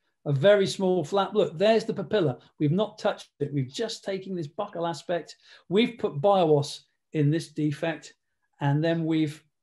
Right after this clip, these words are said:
closed up with another suture. This is a vertical internal modified mattress, um, which, uh, it's,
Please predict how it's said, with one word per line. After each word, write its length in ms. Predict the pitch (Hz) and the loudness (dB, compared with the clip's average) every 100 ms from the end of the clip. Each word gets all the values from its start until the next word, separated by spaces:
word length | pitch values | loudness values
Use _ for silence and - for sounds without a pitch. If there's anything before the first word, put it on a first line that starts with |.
| _ _ _ _ | _ _ _ _
closed 420 | - 160 156 139 | -6 -2 0 0
up 280 | 131 - _ _ _ | -4 -6 _ _ _
with 120 | 135 | -6
another 300 | 135 147 139 | -2 0 -2
suture. 480 | 139 - 131 - 135 - _ _ _ _ _ _ | -4 -6 -6 -8 -16 -16 _ _ _ _ _ _
This 120 | 147 | -6
is 100 | 151 | -2
a 60 | 143 | 0
vertical 340 | 143 139 147 | 2 0 0
internal 400 | 139 135 147 131 | -2 0 0 0
modified 400 | 131 131 127 131 | -2 -2 -4 -4
mattress, 520 | 147 190 - 180 - - _ _ _ | -2 -4 -4 -6 -6 -14 _ _ _
um, 400 | 147 147 147 143 - _ _ _ - | -2 2 2 0 -4 _ _ _ -8
which, 480 | 160 147 - - - | -6 -6 -8 -12 -6
uh, 460 | 147 147 147 143 143 147 - _ _ - - - _ 302 - - _ | -2 0 0 -2 -8 -14 -20 _ _ -20 -20 -20 _ -20 -20 -20 _
it's, 320 | 160 143 - | -10 -8 -14